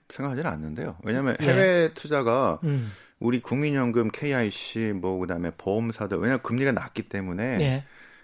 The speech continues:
Speaker 1: 영 프로, 일 프로 하느니 해외 나가서 좀 깨지더라도 어떤 건 십 프로, 어떤 건 이 프로, 어떤 건 마이너스 이 프로 이렇게 해가지고 나오는 거거든요.
Speaker 2: 맞습니다. 예.
Speaker 1: 육백오십 조 정도 되는 자산 중에서
Speaker 2: 음.
Speaker 1: 조금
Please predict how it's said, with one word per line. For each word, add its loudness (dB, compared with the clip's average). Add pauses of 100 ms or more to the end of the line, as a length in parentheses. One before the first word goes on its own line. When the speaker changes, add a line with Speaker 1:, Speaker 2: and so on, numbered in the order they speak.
(220)
Speaker 1:
영 4
프로, 2
일 2
프로 0
하느니 -2
해외 -6
나가서 -6
좀 -10
깨지더라도 -4 (100)
어떤 2
건 0
십 -6
프로, 0
어떤 -2
건 0
이 -6
프로, -4
어떤 -2
건 -2
마이너스 -2
이 -2
프로 -8
이렇게 -8
해가지고 -6
나오는 -6
거거든요. -8
Speaker 2:
맞습니다. -2
예. -2
Speaker 1:
육백오십 2
조 -6
정도 -2
되는 -2
자산 -8
중에서 -6
Speaker 2:
음. 0
Speaker 1:
조금 -4